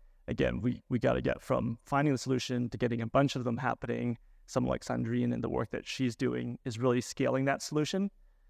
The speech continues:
Um, and we need to have the incentives, again, to do that. But eventually, it's gotta move from, you know, all carrot to some carrot to some stick to, like, pretty much mostly stick, where how do you get to,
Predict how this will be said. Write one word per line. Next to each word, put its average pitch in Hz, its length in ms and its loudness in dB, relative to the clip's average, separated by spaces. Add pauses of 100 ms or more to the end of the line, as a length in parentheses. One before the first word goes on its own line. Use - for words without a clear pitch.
(200)
Um, - 320 0 (120)
and 131 100 2
we 131 100 4
need 127 140 2
to 120 60 -4
have 127 180 0
the 127 240 -2 (100)
incentives, 135 500 0
again, 123 300 -2
to 127 80 -8
do 131 140 -2
that. 131 200 -2 (120)
But - 160 -2 (120)
eventually, 147 640 2
it's - 140 -8
gotta 123 180 2
move 123 260 0
from, 123 320 0 (420)
you 120 60 -4
know, - 140 -2 (420)
all 160 180 4
carrot 135 500 4
to 123 80 -2
some 139 220 2
carrot 123 360 0
to - 80 -18
some 127 260 0
stick - 320 -4
to, - 160 -2
like, 50 220 -4 (200)
pretty 131 180 2
much - 240 -4
mostly 117 260 -4
stick, - 400 -6 (140)
where - 280 -6 (260)
how 135 240 2
do 135 60 2
you 131 120 6
get 120 260 0
to, - 280 -4